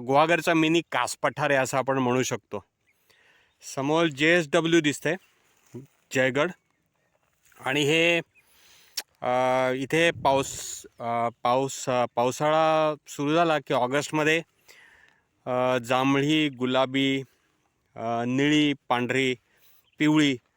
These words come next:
अशी, अ, छोटी छोटी रानफुलं येतात. मी बघितली नाही आहेत, पण मला माहिती आहे, लोकांनी त्याबद्दल लिहून ठेवलं आहे की कास पठारासारखं, कास पठार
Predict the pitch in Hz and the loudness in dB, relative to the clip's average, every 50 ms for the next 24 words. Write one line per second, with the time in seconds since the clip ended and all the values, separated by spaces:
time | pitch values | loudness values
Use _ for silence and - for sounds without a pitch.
0 | _ _ _ _ _ - 123 127 - - 156 160 165 165 151 - - - - 120 | _ _ _ _ _ -8 -6 -6 -4 -2 0 0 0 0 -2 -6 -10 -16 -10 -6
1 | 123 123 117 - - 143 139 151 143 - 151 147 - 160 160 143 131 139 143 135 | -6 -6 -4 -4 -4 -4 -4 -4 -4 -4 -4 -2 0 0 2 2 2 0 0 -2
2 | - 156 151 147 143 135 117 - 117 107 - _ _ _ _ _ _ _ _ _ | -4 -4 -2 0 0 0 -2 -2 -4 -6 -6 _ _ _ _ _ _ _ _ _
3 | _ _ _ _ _ - 131 156 170 165 170 170 196 190 190 214 214 220 220 214 | _ _ _ _ _ -4 -2 0 2 2 2 2 2 2 2 2 4 4 4 4
4 | 202 196 202 - _ - 175 175 175 175 175 175 175 175 170 165 156 160 170 165 | 4 2 0 -2 _ 0 2 4 4 4 4 4 4 4 4 2 4 4 2 2
5 | 156 151 151 143 - 160 151 139 135 131 - 151 151 156 156 156 147 - 151 147 | 2 0 0 0 0 0 2 2 0 0 0 0 2 2 2 0 0 0 0 0
6 | 143 147 139 139 147 147 143 135 127 131 143 139 143 135 123 113 107 98 - - | 0 0 0 0 0 0 2 0 0 0 0 0 0 -2 -2 -2 -4 -6 -6 -6
7 | 131 135 139 135 135 - - - - - - - - 139 151 156 - - - 160 | -4 -4 -4 -4 -6 -8 -10 -14 -16 -16 -8 -4 0 0 0 0 -2 -4 -4 -4
8 | 147 - 160 160 156 165 165 - - 156 147 147 - - - 170 170 160 147 - | -4 -2 -2 0 0 0 -2 -2 -4 -6 -6 -6 -6 -6 -4 -2 -2 -2 -4 -2
9 | - 165 180 175 - - 190 180 196 190 | 0 0 0 0 -2 -4 -4 -2 -2 -2